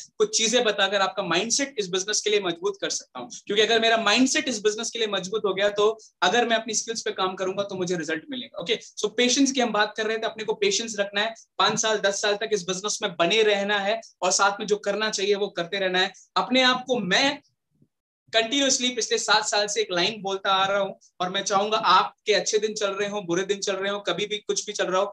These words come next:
ये line आप अपने आप को continuously बोलते रहिएगा, लिख लीजिए। आपका जहां पर भी vision board है, किधर भी है, आप उधर लिख लीजिए कि कभी-कभी दस साल लग जाते हैं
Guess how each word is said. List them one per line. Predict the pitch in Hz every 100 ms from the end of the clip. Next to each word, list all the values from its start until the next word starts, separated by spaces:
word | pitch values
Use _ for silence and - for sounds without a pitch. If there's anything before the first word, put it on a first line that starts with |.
| - -
ये | 196
line | 190 208 247 220
आप | 208 220
अपने | 202 208
आप | 202
को | 214
continuously | 208 180 208 202 - 190
बोलते | 175 175 202
रहिएगा, | 185 185 180 196 - - -
लिख | 202 277
लीजिए। | 254 247 - 240 240
आपका | 202 180 - 208
जहां | 185 190 208
पर | 208
भी | 196 208
vision | 175 175 214 202
board | 202 202
है, | 196 208 - _ _ -
किधर | 214 226
भी | 214 208
है, | 208
आप | 196 185
उधर | 185 185
लिख | 185 190
लीजिए | 185 185 202 - - - _ _ _ - - -
कि | 254
कभी-कभी | 247 254 294 240 196 196 180 - _ _ _ _ _ _ _ - - _ _ -
दस | - 294
साल | - - 226 262 254
लग | 220
जाते | 185 190 190
हैं | 185 180 190